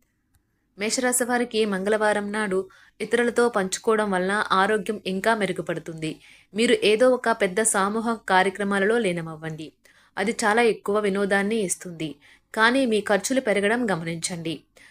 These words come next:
ఇతరులను మురిపించే మీ గుణం మెప్పును పొందే మీ సామర్థ్యం రివార్డులను తెస్తుంది.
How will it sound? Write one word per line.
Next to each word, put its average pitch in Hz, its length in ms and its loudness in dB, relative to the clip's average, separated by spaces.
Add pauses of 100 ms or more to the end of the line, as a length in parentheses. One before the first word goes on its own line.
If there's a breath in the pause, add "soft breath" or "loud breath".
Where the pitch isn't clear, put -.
(220 loud breath)
ఇతరులను 262 460 6
మురిపించే 233 540 -2
మీ 214 80 2 (100)
గుణం 226 260 0
మెప్పును 220 380 -2
పొందే 196 260 0 (100)
మీ 208 80 0 (100)
సామర్థ్యం 190 560 -2
రివార్డులను 196 540 0
తెస్తుంది. 160 500 -8